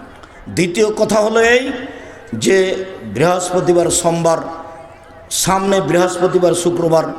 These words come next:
রূপগঞ্জ, নারায়ণগঞ্জ, ঢাকায় সম্মেলন। আপনার উপরে আমার অনেক ভালোবাসা।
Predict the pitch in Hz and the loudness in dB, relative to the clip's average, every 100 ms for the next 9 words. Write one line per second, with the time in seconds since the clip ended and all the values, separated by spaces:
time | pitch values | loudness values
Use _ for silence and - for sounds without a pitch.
0 | - - - - - 135 165 151 170 165 | -12 -16 -20 -18 -2 0 0 0 0 2
1 | 156 160 156 156 151 127 151 147 139 - | 2 2 2 0 0 0 0 -2 -2 0
2 | 131 131 110 87 - - - - - - | 2 2 0 -4 -10 -16 -20 -20 -20 -20
3 | - - - - - - - - - - | -20 -20 -20 -20 -20 -20 -20 -20 -20 -6
4 | 139 156 165 170 170 170 160 160 151 156 | -2 0 2 2 4 4 4 4 4 4
5 | 165 151 127 147 139 131 - 87 | 2 0 -2 0 2 2 0 -8